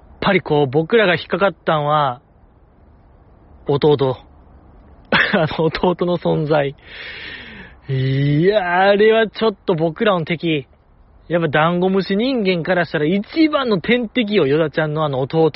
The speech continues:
なんてものは。いや、なんかあの、そのヨダちゃんが弟に、「友達おるん？」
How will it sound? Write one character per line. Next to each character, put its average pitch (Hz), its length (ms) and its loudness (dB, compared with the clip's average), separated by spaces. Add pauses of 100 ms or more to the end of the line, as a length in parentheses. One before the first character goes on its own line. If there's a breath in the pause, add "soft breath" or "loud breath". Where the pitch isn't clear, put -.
な 143 100 -2
ん 123 60 -6
て 123 80 -4
も 131 160 -4
の 127 140 -2
は。 113 200 -2 (1120 loud breath)
い 247 160 -8
や、 180 240 2
な 180 160 2
ん 185 60 -4
か 170 140 2
あ 160 60 2
の、 156 120 -2
そ 147 120 -6
の 143 40 0
ヨ 165 120 4
ダ 175 120 2
ち 180 120 -2
ゃ 170 80 0
ん 165 60 -4
が 180 340 2
弟 151 380 0
に、 160 340 -4
「友 269 220 -4
達 277 240 2
お 269 140 2
る 226 220 -2
ん？」 233 60 -14